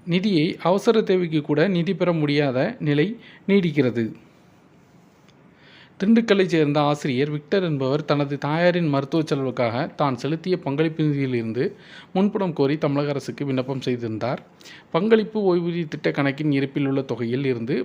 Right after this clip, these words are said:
பணம் வழங்க விதிகளில் வழியில்லை என பதிலளித்து தமிழக அரசின் நிதித்துறை செயலாளர் விண்ணப்பத்தை நிராகரித்துள்ளார். இதனால் அரசு ஊழியர்,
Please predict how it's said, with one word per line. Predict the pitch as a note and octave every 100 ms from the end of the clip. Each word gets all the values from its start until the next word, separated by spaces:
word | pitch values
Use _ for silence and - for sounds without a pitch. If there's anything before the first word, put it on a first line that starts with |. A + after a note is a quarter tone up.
| F3
பணம் | C#3+ D3 F3
வழங்க | D3 C3+ D#3+ D3
விதிகளில் | C#3 C#3 D3+ B2+
வழியில்லை | A#2+ B2+ C3 C3+ B2
என | A2+ A3 - - - - - F#3
பதிலளித்து | G3 G3+ C#3 B2+ F3 E3
தமிழக | D#3+ F3 C#3+
அரசின் | B2+ D3+
நிதித்துறை | C#3 D3 D#3+ D3 D3+
செயலாளர் | B2 A2 A#2+ G3 -
விண்ணப்பத்தை | E3+ G#3 F3 - D3+ D3
நிராகரித்துள்ளார். | B2+ B2+ C3 B2 B2 A2 G#2+ G#2 - - _ _ _ _ - - - - - - -
இதனால் | F3+ D#3 E3+ - - D3
அரசு | F#3 A3+ G3+
ஊழியர், | F3 D#3 D#3+